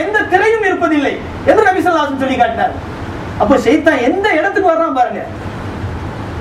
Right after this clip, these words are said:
"அல்லாஹும்ம இன்னி அஊது பிக்க மினல் குபுசி வல் கபாயிஸ்" அப்படின்னாலே அர்த்தம் என்ன? தீங்கு விளைவிக்கக்கூடிய ஆண் பெண் சைத்தான்களை விட்டும் என்னை பாதுகாப்பாயாக அப்படின்னு தான் துஆ செய்றோம். இப்ப இந்த அர்த்தம். அப்ப ஷைத்தானுடைய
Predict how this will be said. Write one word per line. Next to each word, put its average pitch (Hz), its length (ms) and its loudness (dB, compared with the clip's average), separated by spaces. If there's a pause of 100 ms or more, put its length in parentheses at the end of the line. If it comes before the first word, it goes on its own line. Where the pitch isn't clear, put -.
(120)
"அல்லாஹும்ம 277 500 4 (120)
இன்னி 285 200 4 (140)
அஊது 285 380 0
பிக்க 294 280 2
மினல் 262 300 2
குபுசி 320 340 4
வல் 262 200 -2
கபாயிஸ்" 240 480 2
அப்படின்னாலே 349 460 2
அர்த்தம் 285 300 2
என்ன? 214 120 0 (800)
தீங்கு 359 360 6
விளைவிக்கக்கூடிய 311 600 2 (220)
ஆண் 381 220 2
பெண் 359 240 2
சைத்தான்களை 302 580 4
விட்டும் 285 280 0
என்னை 254 160 -2 (100)
பாதுகாப்பாயாக 233 760 2
அப்படின்னு 370 260 0
தான் 440 120 -2
துஆ 359 200 6
செய்றோம். 240 240 -2 (920)
இப்ப - 120 0 (100)
இந்த 370 200 6
அர்த்தம். 381 320 0 (480)
அப்ப - 220 4
ஷைத்தானுடைய 392 640 2